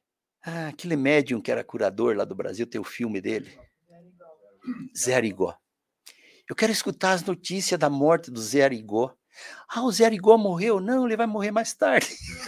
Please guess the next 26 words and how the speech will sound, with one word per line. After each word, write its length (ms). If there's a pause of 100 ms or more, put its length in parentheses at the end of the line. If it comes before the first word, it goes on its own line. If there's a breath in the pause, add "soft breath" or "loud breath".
<laughs> 800 (840 loud breath)
Mas 220
aconteceu 520
no 100
dia 260
mesmo, 220
o 40
Chico 280
já 120
sabia 520
que, 340 (340 loud breath)
que 100
ia 280
acontecer 560
aquilo 280
ali, 240
né? 160 (520 loud breath)
Então, 320
são 220
histórias 640
engraçadas 960
que, 200
que 160
servem 400
pra 200
nós, 500